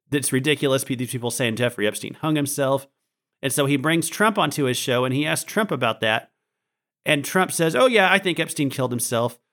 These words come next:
And Tucker just immediately folds on, he just folded on it. He just like, "Oh, okay, yeah, that's what you think? Whoa, very interesting. Wow, fascinating, sir. Tell me more." And I'm just like, "Wow." A-, and so I've just kinda lost a, a lot of respect for Tucker Carlson. Um,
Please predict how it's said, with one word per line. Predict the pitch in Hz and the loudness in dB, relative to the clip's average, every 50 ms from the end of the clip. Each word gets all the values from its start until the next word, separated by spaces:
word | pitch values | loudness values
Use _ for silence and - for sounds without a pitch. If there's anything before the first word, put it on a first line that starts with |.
| _ _ _ _ _ _ _ _ _ _ - - | _ _ _ _ _ _ _ _ _ _ -4 -4
And | 170 | -2
Tucker | 156 - 240 247 240 233 208 | 2 2 2 2 4 2 2
just | 196 196 202 196 | 4 2 2 2
immediately | 196 190 196 196 202 208 196 190 180 | 2 4 4 4 4 4 2 2 0
folds | - - - 190 180 180 156 135 | 0 2 2 4 4 4 2 2
on, | 165 147 147 - - - | 2 2 2 2 0 0
he | 170 196 | 0 2
just | 214 285 - - | 2 0 -2 2
folded | - 269 247 226 208 190 | 2 2 4 4 4 2
on | 165 143 117 | 2 2 2
it. | 104 - | 0 -2
He | 156 | 0
just | 160 170 147 | 0 0 0
like, | 180 170 165 | 0 0 2
"Oh, | 214 226 254 233 170 196 | 4 4 4 6 4 4
okay, | 240 226 190 | 4 2 0
yeah, | 175 175 185 | 0 0 0
that's | 175 190 190 190 | 0 0 0 -2
what | 170 | -4
you | 190 185 | -4 -4
think? | 196 208 233 226 | -2 -4 -4 -2
Whoa, | 277 294 285 202 | -2 0 0 0
very | 107 113 180 233 262 247 | -2 0 0 0 0 0
interesting. | 269 254 - 147 - - 139 110 101 - _ _ _ - 175 | -4 -4 -6 -8 -8 -6 -6 -8 -8 -12 _ _ _ -2 0
Wow, | 214 208 135 - _ _ - | 0 0 0 -4 _ _ -4
fascinating, | - 240 226 - 180 160 143 135 123 | -4 -2 -2 0 0 0 0 0 -2
sir. | - - 147 170 | -2 -2 -2 -2
Tell | - 208 233 226 | -2 -2 -4 -2
me | 208 202 | 0 0
more." | 190 185 156 117 101 - _ _ _ _ _ _ | 0 2 0 0 -2 -4 _ _ _ _ _ _
And | - 151 160 160 | -4 -2 0 0
I'm | 160 165 | 0 -2
just | 147 156 139 - | -4 -4 -4 -2
like, | 143 110 92 - - _ _ _ _ _ _ _ _ - | -2 -2 -2 -4 -8 _ _ _ _ _ _ _ _ -4
"Wow." | 131 156 170 160 131 113 90 - _ _ _ _ _ _ _ - | 0 2 2 4 2 2 0 -4 _ _ _ _ _ _ _ -2
A-, | - 135 131 92 - | 0 0 2 2 2
and | 151 151 143 135 127 131 | 2 2 2 2 0 -2
so | - - 147 135 123 107 - - - - | 2 2 4 4 4 0 -4 -10 -10 -4
I've | 160 147 170 175 156 | 0 2 2 2 2
just | 151 143 143 - | 0 -2 0 2
kinda | 165 151 135 | 2 2 4
lost | 127 127 127 123 - - | 4 4 4 2 2 -2
a, | 107 101 - - | -4 -4 -2 0
a | 139 | 2
lot | 139 156 190 247 | 4 4 6 4
of | 254 135 | 2 2
respect | 123 113 - - 127 131 | -2 -2 0 -2 -2 -2
for | 120 | -2
Tucker | 110 120 120 - - | -6 -6 -6 -6 -4
Carlson. | - 127 110 101 104 - - 110 110 120 - _ _ _ _ _ _ _ _ - | 0 2 2 2 2 0 -2 -6 -6 -8 -10 _ _ _ _ _ _ _ _ -2
Um, | 135 131 117 107 101 98 95 - | 0 0 0 0 -2 -4 -6 -8